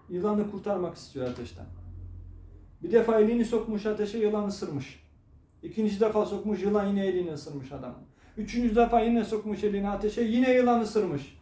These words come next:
Oradan geçen bir adam da görüyor olayı, demiş ki, "Ya arkadaş, kayıtsız kalamadım. Elini kaç defa soktu bu yılan. Niye ısrar ediyorsun kurtarmakta?" "Ya," diyor, "benim fıtratımda,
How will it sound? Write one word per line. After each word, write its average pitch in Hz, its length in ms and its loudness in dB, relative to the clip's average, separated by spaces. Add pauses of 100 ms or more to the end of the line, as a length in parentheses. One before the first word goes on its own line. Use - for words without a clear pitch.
(640)
Oradan 208 300 2
geçen 214 280 0
bir 202 140 4
adam 220 240 4
da 214 80 2
görüyor 214 440 6
olayı, 190 320 0
demiş 208 300 -4
ki, 180 60 -8
"Ya 185 140 -2
arkadaş, 202 480 -2
kayıtsız 180 460 -6
kalamadım. 208 540 0 (420)
Elini 214 320 2
kaç 220 240 0
defa 226 260 4
soktu 247 400 -4
bu 254 100 0
yılan. 226 300 2 (880)
Niye 262 260 4
ısrar 254 260 4
ediyorsun 196 420 0
kurtarmakta?" 175 580 -8
"Ya," 196 240 2
diyor, 175 240 2
"benim 226 300 2 (120)
fıtratımda, 214 840 0